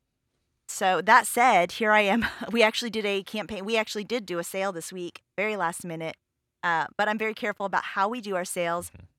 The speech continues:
Speaker 1: Uh, and I debated on this one, uh, but, uh, one of our employees was affected by the flood, uh, in Louisiana.
Speaker 2: Oh.
Speaker 1: Um, sh-, her mother was evacuated from her home. Her sister lost her home. Um, there's a lot of tragedy there.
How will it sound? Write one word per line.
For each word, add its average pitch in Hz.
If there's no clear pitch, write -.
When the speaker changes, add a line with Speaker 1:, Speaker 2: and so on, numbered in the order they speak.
Speaker 1:
Uh, 180
and 190
I 185
debated 202
on 180
this 170
one, 165
uh, 165
but, 170
uh, 185
one 180
of 175
our 180
employees 190
was 160
affected 156
by 80
the 147
flood, -
uh, 175
in 180
Louisiana. 170
Speaker 2:
Oh. 123
Speaker 1:
Um, 78
sh-, -
her 180
mother 165
was 160
evacuated 160
from 165
her 143
home. 247
Her 175
sister 196
lost 180
her 175
home. 170
Um, 139
there's 165
a 170
lot 147
of 151
tragedy 156
there. 147